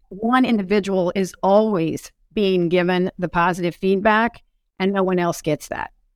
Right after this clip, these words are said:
And people pick up on that. It's like, "Why, why is this person always told that they're phenomenal or doing a great job, but it's never conveyed to the rest of us, and we're a team, right?" So, or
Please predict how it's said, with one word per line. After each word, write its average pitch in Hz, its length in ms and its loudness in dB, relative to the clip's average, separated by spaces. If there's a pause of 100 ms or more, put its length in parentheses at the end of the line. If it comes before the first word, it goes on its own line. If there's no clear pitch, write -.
(320)
And 180 440 0
people 247 300 0
pick 247 220 0
up 294 180 2
on 165 160 2
that. - 320 -8
It's 233 140 -6
like, 220 180 2
"Why, 233 260 0 (180)
why - 120 -4
is 403 220 2
this 240 160 -6
person 214 340 -2
always 226 300 0
told 214 220 2
that 185 140 0
they're 196 160 4
phenomenal 190 580 0
or 165 100 0
doing 190 260 0
a 180 40 -4
great 180 220 -2
job, 185 380 2
but 175 240 2
it's 196 240 -2
never 220 260 4
conveyed 202 400 2
to 185 100 -2
the 175 120 -2
rest 202 260 2
of 165 140 0
us, 160 260 -4
and 214 140 2
we're 233 100 6
a 247 40 6
team, - 320 -4 (420)
right?" 214 320 -2
So, 208 520 4
or 254 420 2